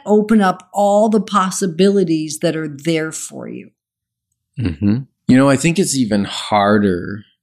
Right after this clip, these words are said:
Speaker 2: sometimes to forgive yourself than it is to forgive others. Does that
Speaker 1: Yeah.
Speaker 2: seem, does that seem right?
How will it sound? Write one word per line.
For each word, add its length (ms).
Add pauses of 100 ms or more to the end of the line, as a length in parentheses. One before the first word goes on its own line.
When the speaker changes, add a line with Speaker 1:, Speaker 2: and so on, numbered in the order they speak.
(160)
Speaker 2:
sometimes 580
to 80
forgive 380
yourself 760 (760)
than 220
it 120
is 260
to 80
forgive 460
others. 600 (640)
Does 280
that 140
Speaker 1:
Yeah. 140
Speaker 2:
seem, 280 (380)
does 80
that 160
seem 160
right? 180